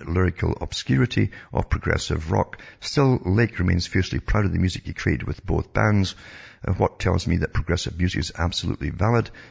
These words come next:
is that they can't bring themselves to recognize it in the Rock and Roll Hall of Fame," he said in a jab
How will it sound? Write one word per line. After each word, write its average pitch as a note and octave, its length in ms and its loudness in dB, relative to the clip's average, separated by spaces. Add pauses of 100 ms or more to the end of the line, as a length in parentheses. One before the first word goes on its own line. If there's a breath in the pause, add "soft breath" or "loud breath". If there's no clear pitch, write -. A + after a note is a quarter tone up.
is G#2 80 -6
that - 100 -2
they F#2 80 0
can't - 340 0
bring F2 180 0
themselves E2+ 540 -2
to E2+ 200 0 (200 loud breath)
recognize E2+ 540 0
it - 140 -4
in D#2+ 100 -8
the D#2 100 -2
Rock D#2 320 -2
and E2 180 -2
Roll D#2+ 300 0
Hall D#2 300 -4
of - 100 -6
Fame," G#2+ 280 2
he F2+ 100 0
said E2 240 -2
in D2 80 -2
a D#2 40 -2
jab A2 320 0